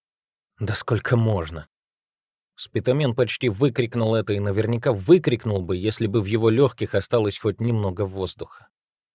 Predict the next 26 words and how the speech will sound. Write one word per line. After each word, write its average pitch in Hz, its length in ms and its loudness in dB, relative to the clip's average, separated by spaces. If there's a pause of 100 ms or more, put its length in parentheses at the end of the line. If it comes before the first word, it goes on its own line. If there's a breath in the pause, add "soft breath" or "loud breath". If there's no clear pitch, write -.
(600)
Маячившая 131 680 0
впереди 123 480 -2
тень 135 220 0
внезапно 110 560 2
обросла 104 400 0
второй 104 340 0
парой 98 260 -2
конечностей, - 920 -8 (160)
неприятно 98 560 -2
напомнив 98 500 -2
Спитамену 104 640 -2
паука 95 400 0
в - 80 -12
подвале 92 400 -2
лавки. 92 460 -8 (640)
К - 20 -14
счастью, 104 400 -2
перед 92 300 -4
ним 104 240 -2
был 104 180 4
не 95 120 0
очередной 107 520 0
модификант, 104 760 -4
а 52 40 -10
всего-навсего 120 760 -2
солдат. 92 600 -4